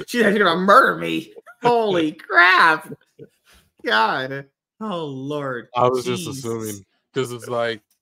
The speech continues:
Speaker 2: I be going on your, uh, what was it, uh, Twitter sometimes, I'll be like, "What's he posting?" or whatever.
Speaker 1: Oh, God. I, you know, I, I've just posted some girls doing some pictures, you know?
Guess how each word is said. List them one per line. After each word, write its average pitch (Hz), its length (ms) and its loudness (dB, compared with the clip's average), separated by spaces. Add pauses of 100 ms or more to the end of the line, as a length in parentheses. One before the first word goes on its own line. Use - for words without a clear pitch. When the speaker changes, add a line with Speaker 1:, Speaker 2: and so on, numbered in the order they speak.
(140)
Speaker 2:
I 123 120 -4
be 127 120 -6
going 123 300 -8
on 117 160 -6
your, 104 260 -8
uh, 98 440 -4
what 110 200 -6
was 104 180 -6
it, 92 140 -12 (240)
uh, 90 440 -10 (440)
Twitter 113 260 -6
sometimes, 107 480 -10
I'll 95 140 -8
be 95 140 -10
like, 90 240 -10 (460)
"What's 117 220 -8
he 104 140 -10
posting?" 107 480 -10
or 90 60 -14
whatever. 90 440 -10 (1800)
Speaker 1:
Oh, 123 440 -8
God. 113 480 -10 (160)
I, 160 80 -6 (520)
you 240 120 -8
know, 240 240 -2
I, 302 280 4
I've 330 220 2
just - 180 -8
posted 240 340 -4
some 208 180 -8
girls 185 320 -6
doing 170 260 -6
some 160 300 -12
pictures, 117 560 -14
you 123 60 -16
know? 131 200 -10